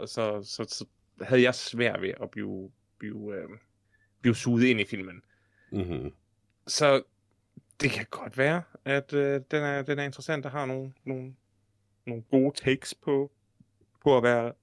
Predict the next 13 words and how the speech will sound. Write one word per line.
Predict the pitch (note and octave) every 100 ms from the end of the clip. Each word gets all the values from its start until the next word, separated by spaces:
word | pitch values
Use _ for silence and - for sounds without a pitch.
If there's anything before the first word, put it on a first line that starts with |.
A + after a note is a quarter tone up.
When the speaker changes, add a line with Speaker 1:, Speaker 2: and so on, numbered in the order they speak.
| _ - - B2
Speaker 1:
øh, | A2+ A2+ A2+ A2+ A2+ - -
reformeret, | B2+ C3+ B2+ C#3 A#2+ A#2+ A#2
øh, | A#2+ A#2
tidligere | - B2+ B2 B2 A#2 A2 _ _ _ _ _ _ -
idiot, | A#2+ A2+ C3 C3 _
eller | A#2
i | G#2+
hvert | A#2
fald | - G#2+ - -
Speaker 2:
<laughs> | C3+ A2
Ja. | G#2+ -
Speaker 1:
morder. | A2+ A#2 A#2+ - _ - - - - - -
Øhm. | A#2 A2+ A2 G#2+ G#2 G#2 G#2